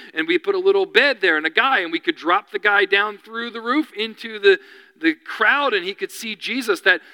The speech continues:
that classic story of the paralytic man being lowered through the roof and Jesus healing him. That's what we get to talk about today. And typically, typically when we hit this passage, we focus so much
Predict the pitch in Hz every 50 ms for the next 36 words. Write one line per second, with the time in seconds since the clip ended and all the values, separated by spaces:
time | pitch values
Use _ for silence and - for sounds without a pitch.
0 | - _ - 190 196 - - - - - 240 277 311 330 320 311 - 311 302 -
1 | - - - - - - 285 294 320 339 285 226 226 180 151 139 - - - -
2 | - - 190 214 - 220 214 - - - 294 311 330 320 311 294 294 294 285 254
3 | - 240 240 247 240 226 180 - - - - _ - 240 247 233 226 214 202 196
4 | 202 247 311 330 330 339 330 330 320 320 - 294 285 277 262 262 240 233 214 202
5 | - 202 196 180 - 214 196 190 185 - - 214 202 185 160 143 143 160 165 -
6 | - 185 160 156 156 - 160 - - 143 143 - 135 131 123 110 - - - 120
7 | 120 87 - - _ _ _ _ _ _ _ _ - - - - _ - 151 160
8 | - - - - 294 320 294 320 311 - - 330 139 117 113 127 - _ _ _
9 | _ _ - - 302 311 - 349 - - 233 214 202 196 185 180 185 185 - -
10 | 311 311 - 285 277 254 - - - - 220 226 254 254 - - 151 131 123 123
11 | - - - - - - - _ - 170 202 196 - - - 254 269 285 - 339
12 | - - - - - - - - - - 277 285 320 339 320 320 302 302 254 208
13 | - - -